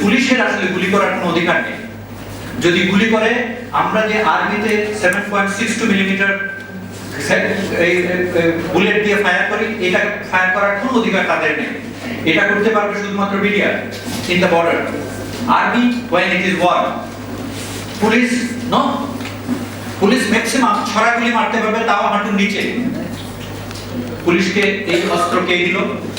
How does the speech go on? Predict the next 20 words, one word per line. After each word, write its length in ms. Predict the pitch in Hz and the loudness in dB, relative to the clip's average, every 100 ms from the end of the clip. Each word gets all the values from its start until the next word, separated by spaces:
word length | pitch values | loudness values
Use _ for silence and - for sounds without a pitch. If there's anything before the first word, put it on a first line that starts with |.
| - - - - - - - - | -8 -8 -8 -6 -6 -6 -4 0
গণবিরোধী 460 | 156 175 185 190 | 2 2 2 2
অস্ত্র। 460 | 196 - - - - - - - - - - - - - - - - - - - - - | 0 -2 -4 -2 -2 -4 -8 -8 -8 -10 -10 -10 -8 -8 -8 -6 -4 -4 -6 -6 -8 0
পুলিশের 360 | 170 - 214 208 | 2 2 2 2
শত্রুটা 420 | - 185 185 254 | 0 -2 0 2
কে? 460 | - 226 - - - - - - - - | 2 0 -2 -6 -10 -10 -10 -8 -6 0
জনগণ। 540 | 156 147 120 117 - - - - - - - - - | 2 2 2 0 -2 -4 -6 -6 -10 -10 -10 -10 0
এই 240 | 151 156 | 2 4
জনগণ 440 | 160 156 190 247 233 | 2 2 2 2 2
যখন 300 | 208 - 175 | 0 -4 -6
শত্রু 320 | 175 170 180 - | -6 -6 -2 0
বিপক্ষে 500 | - - - - - | 2 0 0 0 2
দাঁড়িয়ে 360 | - 143 147 | 2 0 0
গেল, 160 | 135 120 120 - - | 0 0 0 -4 -2
তখন 220 | 156 165 160 | 0 0 2
স্বৈরাচারের 540 | 160 151 156 160 151 156 | 2 2 2 0 0 0
পতন 220 | 139 - | 0 0
না 80 | 139 | 0
হয়ে 260 | 131 123 - | 0 0 0
পারে 200 | - - | 0 2
না। 220 | - 226 | 0 -2